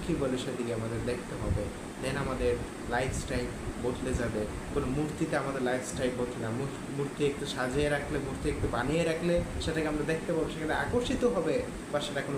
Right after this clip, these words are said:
বিষয়, ভালো বিষয় না। যেমন শয়তান সহজে কিন্তু আকর্ষিত করতে পারে। শয়তান সহজে কী করতে পারে? একদম অ্যাট্রাক্টিভ করতে পারে। যেমন আদম হবাকে করেছিল, হবাকে করেছিল যে, "এই ফল খাও, অনেক সুস্বাদু, অনেক সুন্দর, অনেক জ্ঞান হবে,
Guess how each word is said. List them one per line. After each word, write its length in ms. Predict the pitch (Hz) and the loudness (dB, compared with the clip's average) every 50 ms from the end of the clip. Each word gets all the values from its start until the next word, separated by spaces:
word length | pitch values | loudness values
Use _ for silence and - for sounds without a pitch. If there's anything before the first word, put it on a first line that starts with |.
| 131 123 123 | -2 -4 -4
বিষয়, 220 | 123 - - 131 - | -6 -4 -4 -4 -2
ভালো 160 | 110 113 120 | -2 0 0
বিষয় 260 | 120 120 - - 113 | -2 -2 -4 -2 -2
না। 80 | 107 107 107 | -2 -2 0
যেমন 200 | 131 147 180 - - - - - - - - | 0 0 0 0 -2 -4 -6 -6 -4 -2 0
শয়তান 300 | 165 196 190 - 254 233 | 2 2 2 4 2 2
সহজে 440 | - - 214 208 214 220 220 254 247 | 2 0 0 2 2 4 4 4 4
কিন্তু 180 | 240 220 208 | 4 4 2
আকর্ষিত 420 | 180 170 - 175 - - 160 151 143 123 | 2 2 2 0 0 0 -2 -2 0 0
করতে 180 | 120 120 - 107 | 0 -2 -2 -2
পারে। 200 | 117 127 156 160 | -2 -2 -2 -2
শয়তান 280 | - 170 170 175 180 180 - | -2 -2 -2 -2 -2 -2 -2
সহজে 280 | 196 190 190 190 208 208 214 | 0 0 0 0 0 0 0
কী 60 | 214 208 | -2 -4
করতে 200 | 220 208 226 226 | -2 -4 -4 -4
পারে? 160 | 233 - 120 | -2 -2 -2
একদম 200 | 113 104 - - - - - - - | -2 -2 -4 -6 -6 -6 -8 -6 -6
অ্যাট্রাক্টিভ 540 | 117 - - - - - - - - 247 - - | -4 -4 -2 -2 -2 -2 -2 0 0 0 0 0
করতে 220 | - 185 - - 156 | -2 -4 -2 -2 -2
পারে। 180 | 135 127 - - - - - - - - - - - | -2 0 -2 -2 -2 -2 -2 -2 -2 -4 -4 -4 0
যেমন 240 | 175 175 180 175 170 | 2 2 2 2 2
আদম 280 | 151 160 165 190 190 180 | 0 2 2 2 2 2
হবাকে 360 | 175 170 160 165 165 - 165 156 - | 2 2 2 2 2 2 0 0 0
করেছিল, 340 | 160 156 147 - 156 139 | 2 0 0 -2 -2 -4
হবাকে 400 | 135 135 131 127 143 143 - 160 151 147 | -2 -2 -2 -2 -2 -2 0 0 0 0
করেছিল 320 | 143 139 135 - - 131 131 127 127 | -2 -4 -4 -4 -4 -4 -2 -2 -2
যে, 60 | 127 127 127 - - - - - - - - - - | -2 -4 -4 -6 -8 -8 -8 -8 -8 -6 -6 -6 -4
"এই 80 | 139 143 - - | -4 -4 -2 0
ফল 100 | 165 170 170 - - 165 | 0 0 0 -2 -4 -4
খাও, 260 | 160 156 208 226 247 262 - - - - - - - - - - - - - - - - - - - - - - | -2 -2 0 0 0 -2 -2 -4 -6 -8 -8 -8 -8 -8 -8 -8 -8 -8 -6 -4 -2 -2 0 0 0 0 0 -2
অনেক 240 | - 151 185 190 180 | 0 -2 0 0 -2
সুস্বাদু, 560 | - - 185 180 - 196 196 180 175 190 190 170 - - | -2 -2 -2 -2 -2 -2 -2 -2 -2 -2 -2 -2 0 0
অনেক 280 | 143 170 214 240 247 - - - | 0 2 2 2 0 0 -2 -2
সুন্দর, 340 | 220 208 202 202 202 202 202 190 - | -2 0 0 0 2 0 0 0 0
অনেক 260 | 165 180 208 226 226 - - - - - - - - - 131 | -2 0 0 0 0 0 -2 -4 -4 -6 -6 -6 -4 -2 -2
জ্ঞান 260 | 156 175 190 220 220 | 0 2 2 2 2
হবে, 280 | 202 202 202 190 196 | 2 0 0 0 0